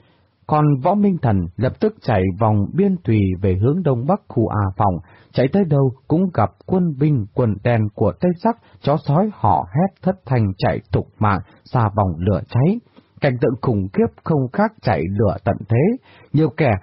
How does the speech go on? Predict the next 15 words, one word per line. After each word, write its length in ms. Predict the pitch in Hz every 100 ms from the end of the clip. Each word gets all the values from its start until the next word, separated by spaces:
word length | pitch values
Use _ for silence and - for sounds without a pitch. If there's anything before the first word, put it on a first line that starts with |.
| -
lửa 220 | 151 151 98 101
chưa 140 | 196
liếm 260 | 156 143 190
tới 260 | - 143 208 208
đã 180 | 120 -
cháy 160 | - 127 175
mỡ 180 | 131 117 - -
xèo 240 | 123 87 78 110
xèo, 200 | 98 82 - _
coi 220 | 127 113 95
thật 240 | 107 - 95
ghê 80 | 104 85
rợn. 200 | 110 - - _ - _ _ -
Lúc 220 | 127 135
này 140 | 113